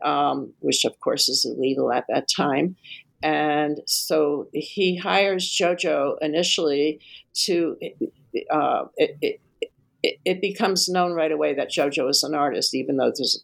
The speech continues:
there's a language barrier between Jojo and the people that he meets. He knows some English, but not very much. And Safeco hires him to paint one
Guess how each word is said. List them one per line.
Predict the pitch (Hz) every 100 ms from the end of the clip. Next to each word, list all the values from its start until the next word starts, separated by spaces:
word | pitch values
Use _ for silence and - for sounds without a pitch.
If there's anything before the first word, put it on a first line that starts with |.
| -
there's | 127 127
a | 131
language | 135 147 139 - -
barrier | 143 131 131 123 120 -
between | 131 135 139 135
Jojo | 127 139 135 127 127
and | 117
the |
people | - - - 113
that | 120 127
he | 139
meets. | 131 123 -
He | 139
knows | 135 127 -
some | 135 123
English, | 120 101 120 -
but | 113
not | 117 -
very | 143 139
much. | 135 143 - - - - - - - _ -
And | 160 156 151 -
Safeco | - 190 202 190 185
hires | 180 170 165 165 -
him | 156 156 156 - - -
to | 147
paint | - 202 180 -
one | - 170 208 214